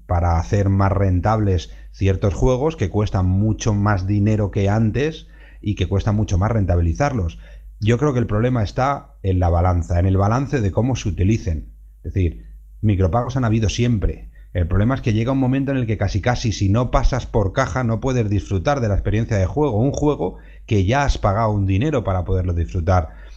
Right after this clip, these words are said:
Yo creo que sí que tiene, o sí que tiene que existir la posibilidad de esos micropagos, pero de una manera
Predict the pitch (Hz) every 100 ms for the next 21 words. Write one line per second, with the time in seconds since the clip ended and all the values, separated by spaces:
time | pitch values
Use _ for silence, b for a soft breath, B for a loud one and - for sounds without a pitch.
0 | B - 98 95 131 113 135 151 110 92
1 | 107 98 95 - 98 147 147 120 139 147
2 | 131 - 98 156 135 107 101 95 104 92
3 | 92 110 123 95 104 135 117 120 117 104
4 | 92 135 120 160 - b b b b -
5 | 120 98 104 107 104 104 120 -